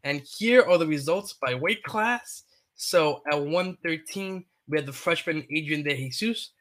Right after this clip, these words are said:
end up in second place. At one twenty, we had Donovan Chavis winning that, getting first place. At one twenty-six, the other freshman, Caden McCarty, got in first place as well.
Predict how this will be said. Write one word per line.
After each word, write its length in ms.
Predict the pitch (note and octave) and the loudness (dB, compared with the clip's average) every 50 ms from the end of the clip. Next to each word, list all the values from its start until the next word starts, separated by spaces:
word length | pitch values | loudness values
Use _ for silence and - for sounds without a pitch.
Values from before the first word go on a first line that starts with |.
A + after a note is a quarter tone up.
| _ - | _ -6
end 140 | C#3 C#3+ C#3 | -6 -6 -6
up 100 | C3 B2+ | -8 -10
in 60 | B2+ | -10
second 400 | - - - G#3+ G#3+ G3+ G3 G3+ | -8 -4 -4 -4 -4 -4 -8 -8
place. 440 | - F#3+ F#3+ F#3+ F#3 - - - _ _ _ _ _ _ _ _ - | -8 -8 -8 -8 -8 -10 -14 -16 _ _ _ _ _ _ _ _ -6
At 120 | C3+ C3+ | -4 -2
one 220 | C#3 D3 D3 C#3+ C3 | 0 0 -2 -2 -4
twenty, 540 | - - D#3+ D#3+ D#3+ D#3 D#3 D#3 D3+ D3 _ _ _ _ _ _ - | -6 -2 0 0 2 2 0 -2 -4 -8 _ _ _ _ _ _ -6
we 120 | C#3+ C#3 | -2 0
had 200 | C#3 C3+ C3 C3 | 0 0 2 2
Donovan 340 | C#3+ C#3+ D3+ C#3+ C3+ C#3+ B2+ | 4 6 4 4 2 0 -2
Chavis 560 | - - F3 E3+ E3 D#3+ D#3+ D3+ - - - - _ _ - | -2 0 0 0 0 -2 -4 -6 -8 -12 -12 -16 _ _ -8
winning 380 | C3 D3 E3 E3+ E3+ E3 D#3 D#3 | 0 2 2 2 2 0 0 0
that, 320 | D#3 D3+ D3 D3+ D3 - _ _ - | 0 0 0 -2 -4 -10 _ _ -4
getting 180 | C#3+ C#3+ C#3+ | -4 -2 -4
first 320 | C#3 - - D3+ C#3+ - - | -4 -8 -10 -10 -10 -10 -10
place. 380 | - D#3 D3 C#3+ C#3 - - _ _ _ _ _ - | -6 -4 -4 -4 -4 -8 -12 _ _ _ _ _ -2
At 120 | C3 C3 | 0 2
one 160 | D3 D3+ D3+ C#3+ | 4 2 2 2
twenty-six, 580 | - - D3 C#3 C3+ - - E3+ - - - - | 0 0 0 0 0 0 -2 -2 -4 -4 -10 -6
the 140 | - C3+ C3 - | -6 -4 2 6
other 280 | F3+ A3+ A3 F#3+ F#3+ | 6 6 6 6 2
freshman, 560 | E3+ - - E3 D3+ D3+ - - D#3+ D3 C#3+ - _ _ - | -2 -2 0 0 0 0 0 -4 -6 -8 -8 -10 _ _ -6
Caden 280 | - - D#3+ D3+ C#3+ C#3 | 0 2 2 2 2 0
McCarty, 540 | C#3 B2+ - E3+ F3 E3+ D#3+ D#3+ E3 D#3 _ _ _ _ _ _ _ _ _ _ _ _ _ _ _ _ _ - | -6 -4 2 4 4 6 4 2 -4 -8 _ _ _ _ _ _ _ _ _ _ _ _ _ _ _ _ _ 4
got 160 | - D#3+ E3 E3+ | 6 8 8 8
in 120 | E3 D#3 | 6 2
first 340 | - - E3+ D#3+ D3 - - | -2 -2 -2 -2 -2 -2 0
place 200 | E3 D#3 C#3+ - | 0 0 0 0
as 120 | D3+ C#3 | -2 0
well. 400 | C#3 D#3 E3 E3+ E3+ F3 E3+ _ | 2 4 4 4 4 2 0 _